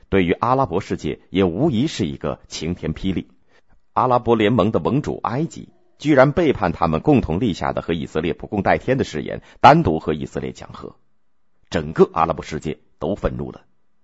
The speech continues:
叙利亚的大马士革电台威胁说：“谁敢去以色列，就要谁的脑袋。”巴勒斯坦的游击队扬言要刺杀萨达特。利比亚的领导人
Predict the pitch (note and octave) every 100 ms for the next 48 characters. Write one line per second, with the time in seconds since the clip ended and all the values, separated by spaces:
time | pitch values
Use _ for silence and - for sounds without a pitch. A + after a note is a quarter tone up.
0 | _ _ _ _ _ _ A#2+ G2+ G#2+ G2+
1 | F2+ G#2+ D2+ C#2+ F2 F2 G2 D#2 D2 E2
2 | - - C2+ - _ _ _ _ _ _
3 | - D3+ A3+ F2 D#2 G#2+ D2 - G3+ -
4 | - _ _ - D2+ F2 C#2+ - D2+ A#2+
5 | - - G2 G2+ _ _ _ _ _ _
6 | _ _ _ - C3 A#2 C#3 C3+ D2+ D#2+
7 | F#2+ G2+ G#2 - _ F2+ G2 F2+ E2+ -
8 | - C2+ - D#2 D#2+ D2 D2+ C#2 C#2+ E2+
9 | - _ _ _ _ _ _ _ _ _
10 | _ _ C3 A2+ F#2 A#2+ G#2+ F2+ G2 D2+
11 | D#2+